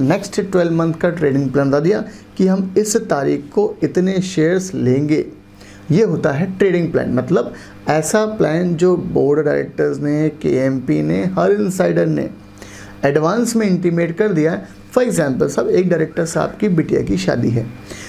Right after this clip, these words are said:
तो वो बिटिया की शादी के उन्होंने एक महीने पहले बोल दिया कि भाई मतलब, अ, बिटिया की शादी है, अ, say for example December में,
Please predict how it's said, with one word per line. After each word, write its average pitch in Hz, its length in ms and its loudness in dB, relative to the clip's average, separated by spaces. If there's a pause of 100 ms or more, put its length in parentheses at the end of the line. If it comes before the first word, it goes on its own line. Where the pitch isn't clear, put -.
(200)
तो 233 60 2
वो 233 140 2
बिटिया 180 380 2
की 220 160 0
शादी 180 380 0
के 214 100 2
उन्होंने 202 280 0 (180)
एक 196 240 0
महीने 185 380 2
पहले 165 340 0
बोल 185 260 2
दिया 160 120 2
कि 156 140 -4
भाई 160 280 0
मतलब, 151 340 -2
अ, 147 680 -4
बिटिया 143 260 2
की 196 120 0
शादी 180 340 0
है, 208 340 0
अ, 170 220 0
say 190 200 0
for 196 160 0
example 175 500 0
December 190 500 0
में, - 140 -12